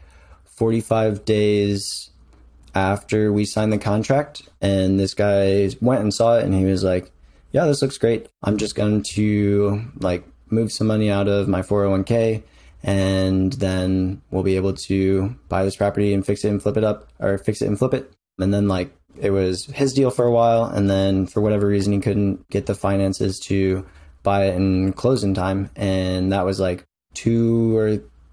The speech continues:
three weeks before I was supposed to close. And so I was, like, scrambling for a week or two, just like, "I need somebody to buy this property in two weeks for a hundred forty thousand dollars at least." And then I ended up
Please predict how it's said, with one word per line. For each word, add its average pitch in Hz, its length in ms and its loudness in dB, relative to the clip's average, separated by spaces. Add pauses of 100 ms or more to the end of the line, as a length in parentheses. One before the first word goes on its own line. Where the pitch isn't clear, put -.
(120)
three 113 220 0
weeks 110 240 0
before 107 400 -2
I 107 60 2
was 107 160 0
supposed 107 340 -2
to 110 60 0
close. 107 360 0
And 98 220 -2
so 98 200 -2
I 92 120 0
was, 95 160 -2
like, 92 240 -2 (280)
scrambling 104 500 0
for 95 260 0
a 90 100 2
week 123 220 0
or 104 60 0
two, 98 380 0
just - 180 -6
like, 92 240 -2 (240)
"I 113 80 0
need 120 120 2
somebody 123 220 0
to 110 80 -2
buy 117 140 4
this 117 120 0
property 113 500 2
in 101 320 2
two 131 180 2
weeks 120 300 0
for - 200 -2
a 107 60 2
hundred 110 280 2
forty 110 180 0
thousand 110 400 0
dollars 104 280 2
at 98 120 0
least." 107 360 -2 (460)
And 107 100 -2
then 107 100 0
I 104 100 2
ended 98 220 0
up 92 240 0